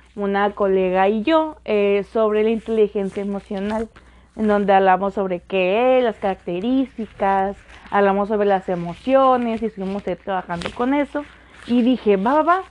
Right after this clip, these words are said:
o sea, pu-, puedo dar como un, pu-, podemos hablar sobre esto, vaya, porque algo que también me llamó bastante la atención es que dentro de los motivos de consulta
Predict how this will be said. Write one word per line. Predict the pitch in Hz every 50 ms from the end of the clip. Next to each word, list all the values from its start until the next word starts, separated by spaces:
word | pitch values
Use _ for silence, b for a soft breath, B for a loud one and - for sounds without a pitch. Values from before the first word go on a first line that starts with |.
| -
o | - -
sea, | - - 226
pu-, | 214 196 - 208 208 208 208 - - -
puedo | - 220 214 208 214 233 240
dar | 240 233 226 226 -
como | - 262 262 254 240 226 208 196 180 170 170 b b b b b b b b b _
un, | - 233 226 226 226 226 226 233 233 233 233 233 226 220 202 190 - - _ _ B B B B -
pu-, | - 247 262 208 -
podemos | - 262 262 269 320 339 294
hablar | 294 240 220 208 202
sobre | - 262 254 233 202 185 180 180
esto, | 180 - - - 180
vaya, | 165 170 160 156 156 - - b b b b b b b
porque | - 254 254 233 - 262 254
algo | 247 247 269 277
que | 330 330
también | - 311 254 240 233
me | 269 294
llamó | 285 269 240 220 208 208
bastante | 220 226 254 - - - - 294 285 277 285 277
la | 269 269
atención | 262 269 269 269 269 269 - 277 247 208 202 208 202 _ _ _ _ _ _ _ _ _ _ _ _ - _ -
es | 220 214 202 - - -
que | _ - 214 208 208 208 202 208 - b b b b b b b b b
dentro | - 202 226 226 214 208 214 208
de | 214 208
los | 208 214 208 202 196 _ _ _ _ - - - - -
motivos | 233 226 220 - - 240 240 254 262 226
de | 269 269 262 -
consulta | 269 262 254 240 - - 269 247 208 - - 180 180 -